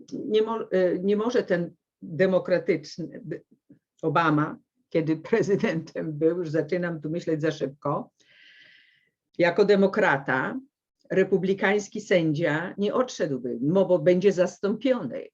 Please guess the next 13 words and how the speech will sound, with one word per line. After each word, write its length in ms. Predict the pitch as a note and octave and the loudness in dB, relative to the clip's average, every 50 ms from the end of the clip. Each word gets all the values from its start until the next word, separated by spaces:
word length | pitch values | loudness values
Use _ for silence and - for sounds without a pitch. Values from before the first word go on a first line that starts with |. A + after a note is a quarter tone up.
| _ - | _ -6
nagle 760 | E3+ E3 E3 D#3 C#3 C3 C3+ C3+ C3+ D3 D3+ E3+ F#3+ - - | -2 0 0 0 0 0 -2 -2 -2 -2 -2 -2 -4 -4 -6
demokratycznym. 960 | D3+ C#3+ E3+ F3 E3+ D#3 - F#3+ G3 G3+ - E4 C4 - - - - - - _ _ _ _ _ _ _ _ _ _ _ _ _ _ _ _ | -6 -4 -4 -4 -4 -4 -4 -4 -4 -4 -4 -8 -10 -10 -10 -10 -10 -10 -12 _ _ _ _ _ _ _ _ _ _ _ _ _ _ _ _
W 140 | - - | -20 -6
czasie 640 | - D4+ D4+ G4 G#4 - - A3 D#3 C3+ A2 - - _ | -2 0 2 2 0 0 0 0 0 0 0 -2 -4 _
prezydentury 1000 | - F#3 F3+ D3+ E3+ D#3 F3 E3+ E3 D3 F#3 F3 D3+ C#3+ C#3+ C#3 C3+ C3+ C#3 C#3 - | -2 0 0 0 0 0 0 0 0 0 -2 0 0 0 0 0 0 0 -2 -4 -4
Obamy 640 | - D3+ C#3+ C3+ B2 A#2 A#2 A#2 A#2 C#3+ D3 F3 G3 | -6 -6 -4 -4 -6 -6 -6 -8 -6 -4 -4 -4 0
była 300 | F3 F3 A3+ C#4 C4+ C4 | 2 2 2 2 2 0
sytuacja, 960 | C4 - D#3+ - D#3 C#3 C3 B2+ C#3 C#3+ - - - C#3 C3 C3+ C3+ E3+ D3 | -2 -4 -6 -4 -2 -2 -2 -2 -4 -8 -10 -8 -6 -4 -4 -4 -4 -6 -6
kiedy 360 | - - D#3 D#3 C#3 C#3 C#3 | -4 -2 -2 -2 -2 -2 -6
świetny 480 | C#3+ - - - D#4 D#4+ - A#3+ G#3 E3+ | -6 -6 -4 -4 -4 -2 0 2 2 2
republikański 840 | E3+ D#3 - D#3 C#3 C#3 C#3+ C#3+ D#3 D#3+ F#3 G#3 G#3 - - E3+ | 2 0 0 -2 -4 -4 -4 -4 -4 -4 -6 -6 -8 -10 -12 -14
sędzia, 680 | D3+ - F3+ D#3+ C#3 C3 B2+ B2 C#3 B2+ C3 D#3+ F3 F3 - _ _ _ _ _ _ _ _ _ _ _ _ _ _ _ _ _ _ _ _ _ _ _ - - - | -8 -2 0 2 2 2 0 0 -2 -2 -2 -4 -6 -10 -16 _ _ _ _ _ _ _ _ _ _ _ _ _ _ _ _ _ _ _ _ _ _ _ -20 -12 -6
e, 60 | D3 | -2